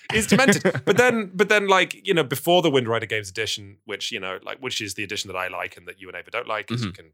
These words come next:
Speaker 1: listen, <laughs> listen to on the old podcast we did about Reiner Knizia, um, a couple of years ago. Um, uh, it, before that Wind Riders edition, it was unavailable for, like, age. I wanna say, like,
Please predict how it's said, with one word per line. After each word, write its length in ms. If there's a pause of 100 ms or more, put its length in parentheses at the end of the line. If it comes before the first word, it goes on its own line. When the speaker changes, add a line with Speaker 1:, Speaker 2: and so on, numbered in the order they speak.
(100)
Speaker 1:
listen, 420
<laughs> 40
listen 220
to 160
on 40
the 100
old 260
podcast 320
we 60
did 120
about 300 (260)
Reiner 260
Knizia, 300 (420)
um, 440
a 160
couple 180
of 40
years 140
ago. 280 (100)
Um, 560 (720)
uh, 720 (420)
it, 360
before 500
that 240
Wind 180
Riders 220
edition, 360
it 100
was 140
unavailable 560
for, 160
like, 340 (640)
age. 420
I 80
wanna 300
say, 220
like, 260